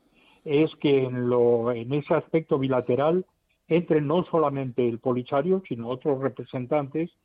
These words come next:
de la sociedad o de la población saharaui, eh, tanto movimientos, eh, que son críticos con el Polisario, como, mm,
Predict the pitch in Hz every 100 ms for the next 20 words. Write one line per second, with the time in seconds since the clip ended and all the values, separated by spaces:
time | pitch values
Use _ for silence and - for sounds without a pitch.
0 | _ _ _ _ 123 123 120 117 113 113
1 | - 120 - 120 147 143 147 127 113 107
2 | 107 113 113 113 135 131 123 117 107 117
3 | - 151 160 151 196 - _ _ _ _
4 | 143 123 143 139 135 135 127 123 120 139
5 | 131 135 127 123 - 123 117 113 113 113
6 | 113 113 110 139 - 131 113 147 175 -
7 | 120 113 - 120 127 127 143 147 139 135
8 | 165 - _ _ _ _ - 156 165 175
9 | 175 135 127 123 120 120 117 120